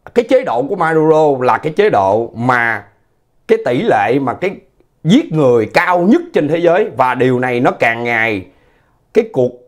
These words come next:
đàn áp, những cái sự đàn áp càng tàn bạo hơn đối với những cái người biểu tình. Và, ờ, trong cái triều đại của Maduro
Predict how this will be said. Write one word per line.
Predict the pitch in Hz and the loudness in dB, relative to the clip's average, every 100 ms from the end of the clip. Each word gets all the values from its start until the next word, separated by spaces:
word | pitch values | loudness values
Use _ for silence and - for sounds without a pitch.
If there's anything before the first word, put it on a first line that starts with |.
| _ | _
đàn | 131 120 107 | 0 0 -2
áp, | - 180 240 | -4 -4 -4
những | 127 120 | -6 -2
cái | 196 | 0
sự | 202 104 120 | 0 0 2
đàn | 123 107 104 | 0 -2 -2
áp | 147 196 135 | -2 -2 -2
càng | 131 110 107 | -4 -4 -2
tàn | 117 110 | -2 -2
bạo | 104 98 131 | -2 0 2
hơn | 147 143 117 - | 2 0 -2 -4
đối | 117 240 | 0 2
với | 226 | 0
những | 185 127 | 0 -2
cái | 185 | -2
người | 151 113 | 2 2
biểu | 104 147 | 2 2
tình. | 135 98 - _ _ _ _ | 0 -2 -12 _ _ _ _
Và, | 113 139 135 131 123 - - _ _ _ _ _ _ _ _ _ _ - | -2 -2 0 -2 -2 -6 -14 _ _ _ _ _ _ _ _ _ _ -2
ờ, | 135 131 127 123 120 - - | 0 0 0 -2 -4 -6 -2
trong | 247 254 | -2 -2
cái | 254 262 | -4 -2
triều | 180 151 127 | 0 0 0
đại | 98 135 | 0 0
của | 175 | 0
Maduro | 175 151 151 151 143 135 | 0 0 0 2 2 0